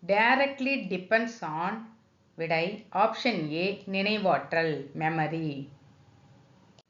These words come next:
இந்திய அமெரிக்க விண்வெளி பொறியாளர் நாசாவின் செவ்வாய் இரண்டாயிரத்தி இருபது திட்ட செயல்பாடுகளை வழிநடத்தியவர் யார்? விடை,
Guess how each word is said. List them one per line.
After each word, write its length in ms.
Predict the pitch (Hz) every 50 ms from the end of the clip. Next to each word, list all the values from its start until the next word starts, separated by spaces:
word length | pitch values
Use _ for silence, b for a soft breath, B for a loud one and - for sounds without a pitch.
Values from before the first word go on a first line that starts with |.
| _ _ _ _ _ _ _
இந்திய 680 | - 220 226 240 254 269 269 254 277 277 277 277 -
அமெரிக்க 760 | - 196 196 202 220 214 196 - - - 160 165 180 190 185 190 180 180
விண்வெளி 480 | 233 240 254 269 262 285 277 269 269
பொறியாளர் 800 | 269 - 190 175 175 170 160 147 135 131 127 139 151 170 190 185 - - - - - _ - -
நாசாவின் 760 | 180 175 180 185 208 247 254 - 277 269 262 247 240 240 247
செவ்வாய் 680 | 233 - - 202 190 185 185 208 220 226 233 233 180 180
இரண்டாயிரத்தி 600 | 185 196 208 220 233 240 240 240 240 240 240 240
இருபது 600 | 226 190 175 180 196 214 226 240 233 247 - -
திட்ட 360 | 185 175 175 - - 233 226
செயல்பாடுகளை 1040 | 226 - - 196 180 185 214 214 208 214 202 175 156 147 147 147 151 165 185 180 - 165
வழிநடத்தியவர் 1040 | 175 180 202 240 247 247 226 185 160 170 - 180 160 156 147 139 147 151 160 175 190 185 185 - - _ _ _ _ _
யார்? 640 | 165 160 185 185 170 170 165 151 143 - - - - _ _ _ _ _ _ _ _ _ _ - - - _ _ _ _ _ _ _
விடை, 520 | - 175 170 170 160 170 180 202 196 -